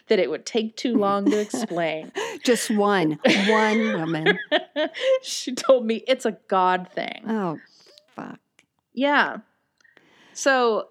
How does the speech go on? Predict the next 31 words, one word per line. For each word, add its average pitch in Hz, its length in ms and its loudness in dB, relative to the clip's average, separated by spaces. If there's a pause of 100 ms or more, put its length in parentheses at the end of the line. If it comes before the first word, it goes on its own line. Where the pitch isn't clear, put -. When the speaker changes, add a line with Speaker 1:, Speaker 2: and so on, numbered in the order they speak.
Speaker 1:
okay, 226 340 2
so 220 300 0
basically 220 760 0
our 233 180 2
reviews 208 480 2
are, 185 520 4
"It's 190 220 0
super 226 640 0
special." 247 1120 0
Speaker 2:
Right. 226 1080 -2
Speaker 1:
Um, 190 720 2 (720)
"Oh, 269 80 4
it's 220 240 2
so 247 220 4
special 277 500 2
it 240 80 4
would 214 120 0
take 226 180 0
too 233 140 0
long 196 260 0
to 180 60 0
explain." 175 760 -2
It's 214 220 -4
like 240 180 0
the 254 80 -2
Speaker 2:
Yes. 240 380 2
Speaker 1:
circular 240 560 2
Speaker 2:
Right. 226 80 4
Speaker 1:
logic 208 540 4
of, 214 120 4
like, 190 220 2